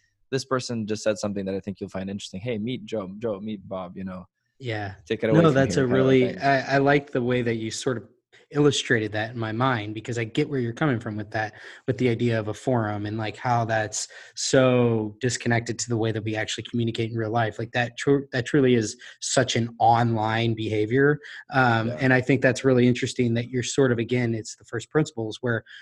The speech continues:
Speaker 2: you're kind of attacking this thing as if you were attacking it like, "This isn't how we communicate. You know, this is how
Speaker 1: Yeah.
Speaker 2: we've become accustomed
Speaker 1: Yeah.
Speaker 2: to communicating." But,
Speaker 1: Yeah.
Speaker 2: and I love that you're kinda, like,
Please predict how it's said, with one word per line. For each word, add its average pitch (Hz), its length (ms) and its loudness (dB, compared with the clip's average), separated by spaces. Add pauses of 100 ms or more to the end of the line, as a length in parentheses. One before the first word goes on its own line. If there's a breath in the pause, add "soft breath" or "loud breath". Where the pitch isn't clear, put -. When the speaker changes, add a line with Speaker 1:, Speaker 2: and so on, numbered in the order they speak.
(160 loud breath)
Speaker 2:
you're 127 120 0
kind 147 180 2
of 127 80 0
attacking 123 460 0
this 110 180 -4
thing 110 420 -4 (160)
as 120 200 0
if - 280 -4 (280)
you 123 160 0
were 117 200 2
attacking 117 420 -4
it 120 140 -8
like, 113 240 -4 (280)
"This 143 160 2
isn't 156 200 0
how 151 120 0
we 127 100 0
communicate. 113 600 -6 (380 loud breath)
You 123 80 2
know, 113 120 2
this 107 160 0
is 139 80 -2
how 139 100 4
Speaker 1:
Yeah. 135 60 4
Speaker 2:
we've 120 260 0
become 127 240 -2
accustomed 180 380 2
Speaker 1:
Yeah. 123 40 -2
Speaker 2:
to - 40 -8
communicating." 120 540 -2
But, 120 240 2
Speaker 1:
Yeah. 95 80 -12 (280 loud breath)
Speaker 2:
and 135 140 4
I 131 80 4
love 131 260 4
that 127 160 2
you're 123 100 -2
kinda, 123 240 -4
like, 117 320 -2